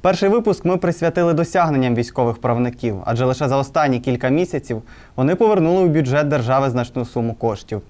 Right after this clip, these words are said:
А окрім своєї діяльності на мирних територіях, прокурори проводять роботу і у холодних окопах Східного фронту. Тому вже за кілька хвилин дізнаєтесь про таке. Почути головне, керівники військової прокуратури Західного регіону розкажуть глядачам про нюанси роботи відомства.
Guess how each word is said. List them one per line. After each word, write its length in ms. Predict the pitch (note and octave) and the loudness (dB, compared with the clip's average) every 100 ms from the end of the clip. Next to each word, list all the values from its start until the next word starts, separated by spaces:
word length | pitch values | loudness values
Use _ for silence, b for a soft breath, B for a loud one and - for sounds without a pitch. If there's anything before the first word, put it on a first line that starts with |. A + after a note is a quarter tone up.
| - | -2
А 120 | B2+ | 0
окрім 240 | B2+ D3 | 2 -2
своєї 300 | C3+ C#3 C#3 | 0 0 0
діяльності 520 | B2+ C#3 C#3 C3+ - | 2 2 2 -2 -2
на 120 | B2+ B2+ | 2 2
мирних 400 | C3 E3+ G3 - | 2 2 0 -2
територіях, 680 | C#3 B2 B2+ D#3 D#3+ D#3+ B B B B | -2 -2 0 0 -2 -6 B B B B
прокурори 400 | D3+ E3+ G3 A#3 | -2 2 2 2
проводять 460 | A#3 D#3+ F3+ F3+ - | 2 2 2 2 2
роботу 420 | D3+ D#3 F3+ D#3+ | 2 2 2 2
і 80 | D3+ | 4
у 120 | F3 | 4
холодних 460 | D3+ C#3+ D3+ D#3 | 2 2 2 -2
окопах 400 | C#3 D3 C#3 C3+ | -4 -2 -2 -4
Східного 520 | - - D3 A2+ A2 G#2+ | -6 -4 -2 0 -4 -6
фронту. 380 | - G#2 G2+ A2 - B B | -8 -8 -10 -14 -14 B B
Тому 200 | - F3 | -2 0
вже 100 | F3 | 2
за 100 | C#3+ | 0
кілька 280 | C#3 D3 C#3 | 0 0 -2
хвилин 300 | - C#3+ D3+ | -2 0 2
дізнаєтесь 500 | B2+ A#2 A#2 A2+ A2 | 0 -2 -4 -4 -10
про 140 | - A2 | -8 -8
таке. 320 | G#2 - G#2+ - - | -8 -8 -10 -12 -4
Почути 360 | F3 F3 A3+ G#3 | -2 0 2 2
головне, 500 | G3 F#3+ F#3+ G3+ F3 | 4 4 4 2 2
керівники 460 | D#3+ D#3 D#3+ E3+ | 0 2 2 2
військової 540 | D3 C#3 - G3 A#3+ A3+ | 0 -2 0 2 2 2
прокуратури 640 | F#3 E3+ E3 D#3+ E3 D#3+ | -2 -2 -2 0 0 2
Західного 640 | D#3+ D#3 C#3+ B2 C3+ C3+ | 2 2 0 0 2 2
регіону 520 | C3+ C3 D3 G3 F#3+ | 2 2 2 2 0
розкажуть 440 | C#3+ - E3 D#3 B2+ | -4 0 -2 0 -2
глядачам 520 | B2+ B2+ C3 D#3+ D3+ | -2 -2 -2 -2 -2
про 180 | D3 D3 | -2 0
нюанси 460 | C#3+ D#3 F3+ E3 | 2 2 0 -2
роботи 400 | C3+ A#2+ B2+ B2+ | 0 0 -2 -2
відомства. 580 | A2+ A2+ G#2 - G#2+ G#2 | -4 -6 -8 -12 -12 -12